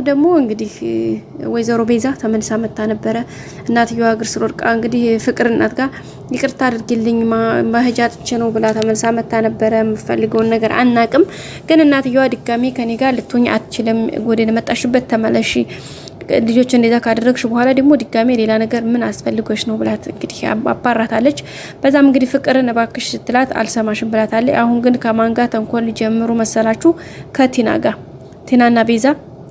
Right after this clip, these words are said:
እንግዲህ አንድ ላይ ሆነው ተንኮል ለመስራት እየተመካከሩ ይገኛሉ ማለት ነው። ሌላ ኪንጎና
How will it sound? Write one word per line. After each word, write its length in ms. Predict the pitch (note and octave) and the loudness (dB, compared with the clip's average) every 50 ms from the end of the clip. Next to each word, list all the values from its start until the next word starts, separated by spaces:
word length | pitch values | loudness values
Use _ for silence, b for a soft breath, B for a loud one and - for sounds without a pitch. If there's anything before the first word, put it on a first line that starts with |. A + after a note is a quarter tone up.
| - - - - - - - - | -20 -20 -20 -20 -20 -20 -12 -4
እንግዲህ 340 | B3 B3 A#3 A#3 A3+ C4 C4 | 0 2 2 4 6 6 6
አንድ 200 | A#3+ A#3 A#3 A3 A3+ | 6 4 2 2 2
ላይ 140 | A3 A3+ A3+ | 0 0 0
ሆነው 280 | A3+ A3+ A3+ B3 D#4 E4 B B B B B B | 2 2 4 4 2 2 B B B B B B
ተንኮል 340 | - C4+ C4 B3+ C#4+ C4+ B3+ | 0 0 2 4 4 4 6
ለመስራት 460 | B3+ B3+ B3 B3 B3 - C4+ B3+ B3+ - | 6 6 4 4 2 2 0 0 2 2
እየተመካከሩ 800 | C4 C#4 C4 C4 B3 - B3 A#3+ A#3+ A#3 A3+ A3+ A3+ - A#3 A3+ A#3 | 2 4 4 2 2 0 0 -2 -2 -2 -4 -6 -4 -2 -2 0 0
ይገኛሉ 600 | A#3 B3 B3+ B3 - B3 A#3+ A#3+ A#3 A#3 A#3 A#3 A#3+ | 2 0 0 0 0 0 0 2 2 0 0 2 2
ማለት 280 | A#3 A3+ A3+ A3+ A3 A3+ | 2 2 2 2 4 4
ነው። 100 | D4 D#4 | 4 4
ሌላ 220 | C4+ A#3 A3+ B3 C#4+ | 6 4 4 4 2
ኪንጎና 480 | C#4 - A#3 A#3 A3 A3+ A3+ A3 A3+ | 2 2 0 -2 0 0 0 0 0